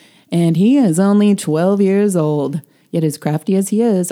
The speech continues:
Artemis may have met his match in Captain Holly Short, an elf from the Leprechaun Special Forces, when he plots to steal the richest treasure the world has ever known. The timeless treasure of the fairies.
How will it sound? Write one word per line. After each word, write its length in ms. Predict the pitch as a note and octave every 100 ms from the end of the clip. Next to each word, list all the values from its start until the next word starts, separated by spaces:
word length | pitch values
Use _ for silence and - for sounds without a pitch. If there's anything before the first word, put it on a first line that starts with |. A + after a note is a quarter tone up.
| -
Artemis 440 | F3+ G3+ G3+ -
may 140 | D#3 D3+
have 200 | C#3+ -
met 180 | F3
his 180 | G3+ F#3
match 280 | E3+ C#3+ -
in 120 | C#3
Captain 340 | C#3+ D3 C#3+ C#3
Holly 320 | C#3 G3 G3+
Short, 460 | - D3 C3+ - -
an 160 | - D3 -
elf 260 | F#3+ -
from 220 | - D3+
the 80 | D3
Leprechaun 800 | C#3+ E3 - F3+ F3+ E3 D#3+ D#3+
Special 400 | - - D3+ D#3
Forces, 680 | D3 - - - - D#3+ - - - F#3
when 140 | D#3
he 80 | E3
plots 400 | C#3 F#3+ G3+ -
to 80 | F#3+
steal 280 | - E3+ D#3+
the 120 | D#3
richest 400 | E3 G3 A3+ -
treasure 320 | G#3 G3 G#3+
the 80 | F#3+
world 320 | D3 F3+ F3+
has 120 | D#3
ever 200 | D#3+ D#3+
known. 400 | D#3+ C#3+ C#3 D3+ - _ _ -
The 120 | C4
timeless 500 | G#3+ A#3+ B3 A3+ A3
treasure 300 | - D3+ G3+
of 100 | A#3
the 100 | C#4+
fairies. 840 | D4+ D#4+ D4+ C4 F#3+ D3 C#3+ -